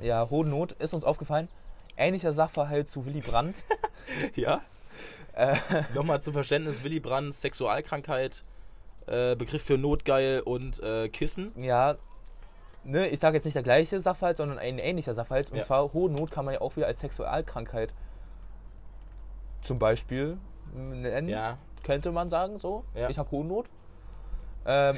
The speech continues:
Speaker 1: aber kann man auch wieder als, äh, Begriff für Notgeil sein.
Speaker 2: Aber echt? Hodennot? Wa-, warum könnte das als Begriff für Notgeilheit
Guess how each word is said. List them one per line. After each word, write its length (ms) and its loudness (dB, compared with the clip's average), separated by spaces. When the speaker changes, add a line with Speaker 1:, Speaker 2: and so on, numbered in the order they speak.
Speaker 1:
aber 140 4
kann 160 -2
man 80 0
auch 180 4
wieder 300 4
als, 380 2
äh, 200 4
Begriff 340 -2
für 140 -4
Notgeil 440 2
sein. 380 -4
Speaker 2:
Aber 260 -2
echt? 380 -8
Hodennot? 540 -2
Wa-, 180 -2
warum 220 -6
könnte 180 -10
das 320 -12
als 220 -10
Begriff 320 -14
für 140 -8
Notgeilheit 480 -6